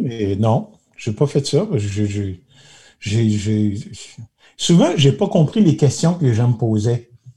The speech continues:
Tu sais, fait que j'ai appliqué sur un poste de directeur des élèves, mais je pensais que j'appliquais sur le poste d'éducateur. Puis, euh, j'ai vu qu'il y avait un école qui était ouvert d'une école primaire,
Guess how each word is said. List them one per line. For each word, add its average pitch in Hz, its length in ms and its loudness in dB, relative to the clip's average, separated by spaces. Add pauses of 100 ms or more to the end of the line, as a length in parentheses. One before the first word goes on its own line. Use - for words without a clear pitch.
(640)
Tu 175 80 0
sais, 208 80 2
fait 147 160 2
que 110 60 -2
j'ai 139 100 6
appliqué 147 380 2
sur 175 180 2
un 151 80 6
poste 175 320 2
de 143 60 4
directeur 135 400 2
des 127 240 4
élèves, 180 400 2 (880)
mais 135 80 4
je - 60 -2
pensais 147 280 2
que 165 60 2
j'appliquais 151 360 2
sur 156 140 0
le 127 80 -2
poste 135 180 2
d'éducateur. 107 600 0 (1300)
Puis, 135 400 6
euh, 147 60 6 (1500)
j'ai 165 120 4
vu 180 120 4
qu'il 214 40 2
y 190 40 4
avait 156 140 6
un - 60 -6
école 180 220 2
qui 165 80 6
était 131 120 4
ouvert 156 220 2
d'une 160 140 6
école 156 300 4
primaire, 156 360 2